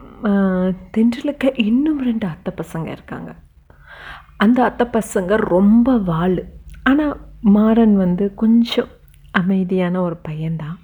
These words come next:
ஆனா தென்றலை கண்டா மட்டும் அவருக்கு கோவம் வந்துடும். ஏன்னே தெரியல, பிடிச்சி பிடிச்சி அடிச்சு வச்சிருவாரு சின்ன வயசுல. அடிச்சுக்கிட்டே இருப்பாரு, பிடிச்சி கிள்ளி வச்சிருவாரு. அ, என்ன சொல்றது, தென்றல் ஏதாவது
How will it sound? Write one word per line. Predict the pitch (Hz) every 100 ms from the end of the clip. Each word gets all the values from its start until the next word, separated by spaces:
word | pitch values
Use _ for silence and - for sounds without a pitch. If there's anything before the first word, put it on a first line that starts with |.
| - - - -
ஆனா | 339 349
தென்றலை | 339 262 254 277 269
கண்டா | 226 190 190
மட்டும் | 180 180
அவருக்கு | 208 180 160 - 170
கோவம் | 160 139
வந்துடும். | - - - 190
ஏன்னே | 190 196 180
தெரியல, | 185 180 170 175 170
பிடிச்சி | 185 233 - 202
பிடிச்சி | 175 -
அடிச்சு | 170 185 - 180
வச்சிருவாரு | - 190 - - 160
சின்ன | - 185
வயசுல. | - 175 - - - _ - - _ - -
அடிச்சுக்கிட்டே | 233 233 - - 240 247 262
இருப்பாரு, | 240 208 170 175 - _ - -
பிடிச்சி | - 208 -
கிள்ளி | - 214 208
வச்சிருவாரு. | 202 202 - 185 180 190 - _ - - - - -
அ, | 202 190
என்ன | 190 196
சொல்றது, | 196 196 190 196 202
தென்றல் | 220 214 220
ஏதாவது | 220 196 185 185